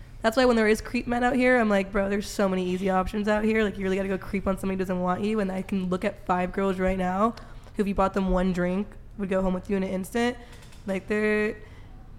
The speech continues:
that's why their body counts are so high, 'cause it's,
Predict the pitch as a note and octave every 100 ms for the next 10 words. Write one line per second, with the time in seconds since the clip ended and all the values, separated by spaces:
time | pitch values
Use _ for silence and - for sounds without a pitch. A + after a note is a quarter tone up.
0 | - - - - - G3+ A3+ G#3 G#3+ G#3
1 | A3 G#3 - A3+ - G3 F#3 F3+ F3 G3+
2 | G3+